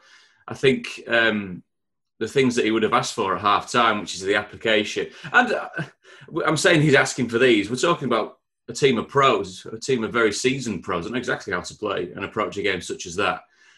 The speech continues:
And maybe having not gone down to ten men would have fancied themselves in the second half to go on and,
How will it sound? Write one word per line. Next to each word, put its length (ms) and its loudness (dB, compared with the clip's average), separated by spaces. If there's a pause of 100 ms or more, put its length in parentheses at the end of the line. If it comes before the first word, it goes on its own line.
(100)
And 420 0
maybe 600 4
having 320 -4
not 220 0
gone 220 -2
down 180 -2
to 160 -12
ten 180 -6
men 200 -10
would 100 2
have 100 -4
fancied 380 -4
themselves 440 -4
in 40 -12
the 80 -10
second 300 -10
half 160 -8
to 100 -10
go 240 0
on 140 -4
and, 180 -12